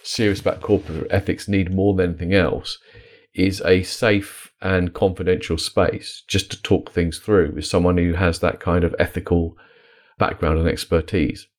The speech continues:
'Cause if you do everything formally, you can't think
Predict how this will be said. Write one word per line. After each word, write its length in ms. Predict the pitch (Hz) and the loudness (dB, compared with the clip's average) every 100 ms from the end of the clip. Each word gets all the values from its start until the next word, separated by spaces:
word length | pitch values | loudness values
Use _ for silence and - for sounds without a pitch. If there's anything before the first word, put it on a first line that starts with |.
| _ _ - | _ _ -6
'Cause 160 | 107 | 0
if 140 | 107 110 | 0 0
you 40 | |
do 200 | 107 139 | 2 4
everything 420 | 123 110 - 101 | 4 2 -2 -2
formally, 800 | 90 - 120 104 - - - - _ _ _ - | -2 -2 0 0 0 -2 0 -2 _ _ _ -6
you 100 | 110 | -2
can't 280 | - 120 92 | 2 0 2
think 220 | 92 87 | -2 -4